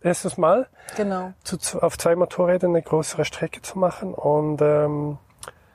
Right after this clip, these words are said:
Speaker 1: wir sagen Ihnen, euch damit, dass wir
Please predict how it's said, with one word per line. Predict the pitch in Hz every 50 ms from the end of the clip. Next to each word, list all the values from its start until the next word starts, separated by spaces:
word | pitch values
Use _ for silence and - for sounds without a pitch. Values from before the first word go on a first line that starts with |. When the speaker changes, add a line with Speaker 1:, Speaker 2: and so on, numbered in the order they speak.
| _ _ - - - - - -
Speaker 1:
wir | 139 139 156 180 196 196 190 180 - _ _ _ _ _ _ _ _ _ _ _ _ _ _ _ _ _ _ _ _ -
sagen | - - 131 117 120 131 131
Ihnen, | 127 135 139 -
euch | - 139 135 - -
damit, | - 147 160 160 - -
dass | - - 139 - -
wir | 147 143 - - -